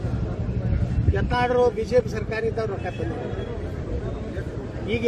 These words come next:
ಎರಡ್ನೂರ ಎಪ್ಪತ್ತೈದು ಕೋಟಿ ರೂಪಾಯಿ ತಗೊಂಡ್ರು. ಎಷ್ಟು?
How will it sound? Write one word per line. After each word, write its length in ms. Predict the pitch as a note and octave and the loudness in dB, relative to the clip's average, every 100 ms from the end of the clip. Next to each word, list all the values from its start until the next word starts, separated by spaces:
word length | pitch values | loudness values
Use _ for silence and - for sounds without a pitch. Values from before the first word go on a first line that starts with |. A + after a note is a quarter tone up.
| A3 | 6
ಎರಡ್ನೂರ 360 | B3+ B3+ B3+ B3 B3 G3+ | 4 6 4 6 4 2
ಎಪ್ಪತ್ತೈದು 440 | A3+ A3+ A#3 - - | -2 0 0 0 0
ಕೋಟಿ 160 | A3 - | -2 -2
ರೂಪಾಯಿ 180 | G#3+ - | -4 -2
ತಗೊಂಡ್ರು. 320 | F#3 - C#3 - - - - - - - - - - - - - - | -2 -2 -2 -4 -4 -4 -4 -4 -4 -4 -4 -4 -4 -4 -4 -4 -4
ಎಷ್ಟು? 180 | - | 0